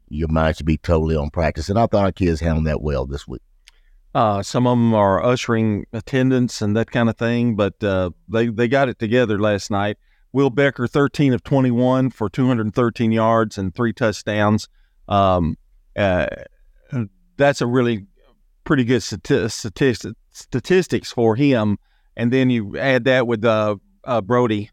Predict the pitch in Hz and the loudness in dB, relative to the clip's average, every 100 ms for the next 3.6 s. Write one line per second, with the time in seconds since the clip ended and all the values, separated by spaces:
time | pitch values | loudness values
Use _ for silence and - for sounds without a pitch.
0 | - 107 107 101 120 120 110 104 104 104 | -8 -4 -2 0 0 0 0 2 2 0
1 | 78 101 98 120 113 110 110 110 117 110 | -4 -2 0 0 0 2 2 0 -2 -2
2 | - - 123 113 104 110 104 107 104 101 | -4 -4 0 0 0 0 2 4 2 0
3 | 90 110 101 - 104 104 | -2 0 0 0 -2 -2